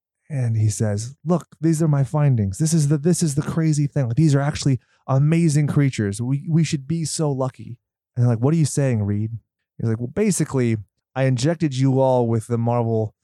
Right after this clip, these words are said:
Zombies disease, and it should be taking effect in three, two,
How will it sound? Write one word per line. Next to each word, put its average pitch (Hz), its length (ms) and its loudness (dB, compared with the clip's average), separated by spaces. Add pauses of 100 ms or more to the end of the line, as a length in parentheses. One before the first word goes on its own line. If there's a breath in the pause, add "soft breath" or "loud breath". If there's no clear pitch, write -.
(200)
Zombies 120 640 0
disease, 107 680 -2 (280)
and 123 120 0
it 123 80 0
should 151 200 0
be 139 100 2
taking 120 380 0
effect 117 380 -2
in 110 140 -2
three, 135 560 0 (320)
two, 123 540 2